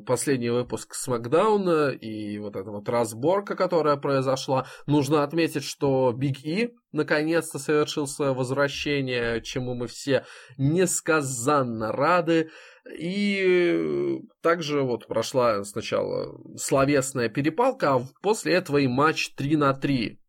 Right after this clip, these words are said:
Нью Дэй против, э, Дольфа Зиглера, Сами Зейна и Кевина Оуэнса. Ну и понятно, да, Кевин Оуэнс и Сами Зейн, они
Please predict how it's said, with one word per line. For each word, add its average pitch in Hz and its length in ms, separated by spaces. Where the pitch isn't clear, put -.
Нью 123 300
Дэй 220 260
против, 151 680
э, 107 600
Дольфа 135 500
Зиглера, 175 1040
Сами 120 340
Зейна 175 460
и 160 400
Кевина 131 460
Оуэнса. 107 640
Ну 170 100
и 135 320
понятно, 156 460
да, 139 180
Кевин 135 380
Оуэнс 131 340
и 135 40
Сами 135 300
Зейн, 196 340
они 123 340